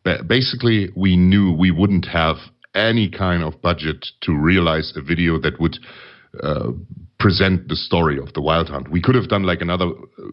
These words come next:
better produced playthrough video, like a, like a, like we did with Seite an Seite. We're gonna talk about that.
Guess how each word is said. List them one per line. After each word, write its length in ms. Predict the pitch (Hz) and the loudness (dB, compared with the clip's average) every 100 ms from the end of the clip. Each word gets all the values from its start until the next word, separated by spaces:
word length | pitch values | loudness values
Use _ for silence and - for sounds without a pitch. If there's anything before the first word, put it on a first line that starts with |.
| - 73 69 - | -16 -16 -16 -18
better 500 | 69 87 95 104 95 | -4 0 2 2 0
produced 580 | 98 92 92 92 90 - | 0 0 2 0 -2 -4
playthrough 760 | 87 85 87 - - - 92 90 | 0 2 0 -4 -8 0 2 4
video, 400 | 90 90 90 90 | 4 4 4 2
like 240 | 85 78 78 | 0 -2 -2
a, 60 | |
like 280 | 73 71 71 | -4 -6 -8
a, 140 | 69 64 - - - - - | -10 -10 -14 -20 -20 -14 -2
like 220 | 82 80 | 0 0
we 80 | 80 | -2
did 160 | 80 | -2
with 140 | 73 76 | -2 -4
Seite 260 | 82 80 | -2 0
an 140 | 78 76 | -2 0
Seite. 240 | 95 92 | 0 0
We're 80 | 78 | -4
gonna 220 | 78 78 | -4 -6
talk 200 | 80 82 | -4 -4
about 280 | 78 78 71 | -2 -4 0
that. 240 | 95 101 | -2 -2